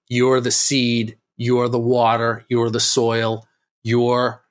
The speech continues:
in charge of the growth. And then all of a sudden you've got this beautiful, incredible outcome because you had the vision and the perseverance to take the talent, in this case, metaphorically, the seed,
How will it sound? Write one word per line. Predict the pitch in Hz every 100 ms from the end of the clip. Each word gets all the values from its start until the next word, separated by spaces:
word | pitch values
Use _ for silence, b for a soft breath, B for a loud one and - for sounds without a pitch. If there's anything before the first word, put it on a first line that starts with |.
| _
in | - 113
charge | - 131 117 117 117
of | 107
the | 113
growth. | 110 113 110 110 110 - _ _ -
And | 117
then | 113 117
all | 120 120
of | 113
a |
sudden | - 127 117 117
you've | 110 107
got | - 110 - -
this | 113 -
beautiful, | - 120 120 113 - 117
incredible | 110 - 117 110 110 -
outcome | 110 107 - 104 101 - _ _ _ _ _ -
because | 120 110 120 104
you | 117
had | 107 113 107
the |
vision | 104 110 104 113
and | 107
the | 98
perseverance | 117 104 113 104 113 107 98
to | - 110
take | - 113 113
the | 110
talent, | - 135 120 110 107
in | 113
this | 113 -
case, | - 110 -
metaphorically, | 113 113 - 110 101 117
the | 101
seed, | - - 120 107